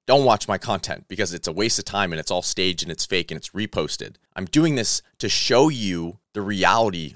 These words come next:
of social media. If you've ever seen the movie The Wizard of Oz, at the end of the movie,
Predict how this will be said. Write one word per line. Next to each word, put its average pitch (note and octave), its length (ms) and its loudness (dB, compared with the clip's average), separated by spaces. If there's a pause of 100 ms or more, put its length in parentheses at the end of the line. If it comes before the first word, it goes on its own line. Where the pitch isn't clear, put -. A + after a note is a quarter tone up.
of F2+ 160 -2
social F2+ 320 -2
media. F2+ 400 -4 (160)
If G#2+ 120 -14
you've A2+ 120 -12
ever C#3 220 2
seen E3 200 -2
the B2+ 60 -4
movie A2 240 -4
The F#2+ 100 -4
Wizard F2+ 240 -2
of E2 120 -6
Oz, D#2 340 0
at - 160 -6
the - 120 -12
end B2 180 -2
of C3+ 60 -4
the A#2+ 60 -2
movie, D#2+ 440 -6